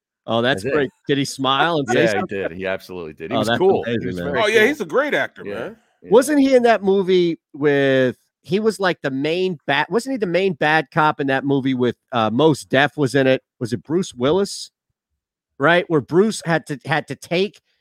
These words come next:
Speaker 1: Mos Def was a witness to a crime.
Speaker 3: Yeah, yeah, with, um, with, um, with, um,
Speaker 1: And it was Bruce Willis, and I think
Speaker 3: Yeah.
Speaker 1: David Morse was, like, the main bad guy, right?
Speaker 2: Is that
Speaker 3: Yep,
Speaker 2: right?
Speaker 3: yep, yep.
Speaker 1: Yeah. What do you say, Hack?
Speaker 2: What do you say, Hack?
Speaker 3: He had to take him up, he had to take him up, um,
Speaker 1: <laughs>
Speaker 3: uh,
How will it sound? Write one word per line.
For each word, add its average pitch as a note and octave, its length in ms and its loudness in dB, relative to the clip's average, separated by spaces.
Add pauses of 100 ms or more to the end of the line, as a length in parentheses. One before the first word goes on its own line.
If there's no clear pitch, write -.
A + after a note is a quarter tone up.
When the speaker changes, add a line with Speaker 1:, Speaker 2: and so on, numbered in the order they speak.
(140)
Speaker 1:
Mos F#3 320 2
Def F3+ 300 0
was D3+ 240 -2
a B2 500 0
witness F3 420 -4
to D3+ 140 -4
a A2 60 -8
crime. D#3 640 0
Speaker 3:
Yeah, D3 300 0
yeah, C#3+ 200 -2
with, C3 200 -8
um, B2+ 300 -6
with, C3 200 -12
um, B2 400 -8
with, B2+ 180 -16
um, A#2 300 -8
Speaker 1:
And D3 80 -2
it C#3+ 40 2
was C3+ 140 -2
Bruce E3+ 340 0
Willis, F3 360 2
and D#3+ 80 2
I D#3+ 60 2
think F#3+ 220 -4
Speaker 3:
Yeah. F#3+ 180 4
Speaker 1:
David E3+ 200 -4
Morse F#3 380 2
was, D3+ 160 -4
like, D3+ 180 0
the D3 80 -6
main E3 280 0
bad D#3+ 360 0
guy, F2 260 -4
right? A#2 280 -2
Speaker 2:
Is - 80 -20
that G2+ 140 -2
Speaker 3:
Yep, C#3+ 60 -2
Speaker 2:
right? A2 220 -4
Speaker 3:
yep, A#2+ 200 -8 (340)
yep. G2+ 180 -6
Speaker 1:
Yeah. C#3+ 140 4
What C#4 140 6
do E4+ 40 6
you D4+ 80 4
say, D#4+ 320 6
Hack? C#4 400 6
Speaker 2:
What - 80 0
do G#3 60 6
you F#3+ 60 2
say, A#3 300 4
Hack? G#3 360 0 (280)
Speaker 3:
He D#3 80 -4
had D#3 100 2
to D3 100 -10
take F3+ 180 0
him E3+ 100 -6
up, E3 200 -2
he D3 100 -14
had D3+ 140 -4
to - 80 -20
take E3 140 -6
him D#3+ 80 -10
up, C#3 160 -6
um, C3 480 -6
Speaker 1:
<laughs> - 1080 -10
Speaker 3:
uh, A#3+ 420 -4